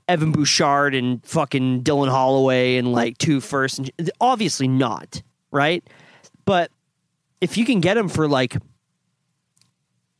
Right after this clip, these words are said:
I'm trying to think here, like, maybe a, like a, like, a pretty good prospect, a first for sure. Like, you ha-, like, you'll have to move the first this year. And I think the, um, there was a trade the other day. God damn it. I'm trying to think about who it was.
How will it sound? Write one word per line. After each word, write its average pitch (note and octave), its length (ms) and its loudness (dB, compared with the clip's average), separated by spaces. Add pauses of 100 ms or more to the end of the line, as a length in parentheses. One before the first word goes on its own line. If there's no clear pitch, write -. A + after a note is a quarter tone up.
(100)
I'm C3+ 60 -12
trying - 240 -8
to - 60 -20
think - 240 -12
here, - 160 -14
like, - 320 -16 (380)
maybe A2+ 280 -6
a, G2+ 60 -8 (220)
like A2+ 200 -8
a, - 100 -14
like, C#3 220 -4
a A2+ 60 -8 (160)
pretty F3+ 220 -4
good B2+ 140 -10
prospect, C#3+ 800 -4 (540)
a - 40 -8
first E3 440 -2
for C3 120 -10
sure. C3+ 400 0
Like, B2+ 180 -4
you B2+ 80 0
ha-, A#2+ 140 -2
like, D3+ 200 -4
you'll D3+ 120 2
have D3+ 260 -2
to C#3+ 80 -2
move C3+ 220 0
the C3+ 60 -2
first C3 280 -4
this B2 160 -6
year. D3 100 -2 (380)
And E3+ 140 0
I E3+ 80 2
think G#3+ 320 -4
the, G3+ 260 0
um, C3 520 -2 (160)
there D3 100 -8
was C3 100 -12
a A#2+ 60 -16
trade G3+ 340 -6
the F#3+ 80 -2
other E3+ 140 -2
day. B2 360 -4 (120)
God D3+ 220 -8
damn C3 180 -8
it. - 120 -16
I'm B2+ 80 -16
trying D3+ 200 -10
to - 20 -12
think C#3+ 160 -12
about C3+ 160 -10
who C#3 120 -6
it B2+ 80 -8
was. A#2 280 -6